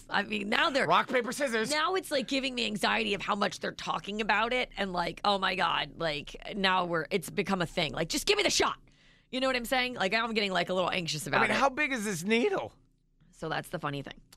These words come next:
Speaker 1: So it comes, and I will say the vial, it came with a vial, and then there's not a lot of directions. They give you two needles. But I got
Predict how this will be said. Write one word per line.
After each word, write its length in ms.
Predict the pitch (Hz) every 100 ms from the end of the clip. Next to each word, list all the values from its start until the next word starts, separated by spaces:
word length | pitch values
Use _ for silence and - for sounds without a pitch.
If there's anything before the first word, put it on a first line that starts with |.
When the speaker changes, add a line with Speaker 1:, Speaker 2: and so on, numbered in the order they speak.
| - - -
Speaker 1:
So 220 | - 277
it 80 | 311
comes, 640 | 294 311 240 220 156 - - - _ _ _ _ -
and 80 |
I 40 | 247
will 180 | 320 349
say 380 | - 277 247
the 160 | 240 208
vial, 500 | 196 226 254 254 254 208
it 60 |
came 180 | - 208
with 80 | 269
a 40 |
vial, 400 | 277 196 190 185 -
and 180 | 196
then 160 | 196 196
there's 420 | 196 190 190 -
not 240 | 214 254 330
a 40 |
lot 180 | 440 285
of 80 | 240
directions. 420 | 208 165 - 220
They 100 | 220
give 160 | 202 208
you 60 |
two 160 | - 226
needles. 340 | 247 190 156
But 160 | - 247
I 140 | 277
got 280 | 349 302 277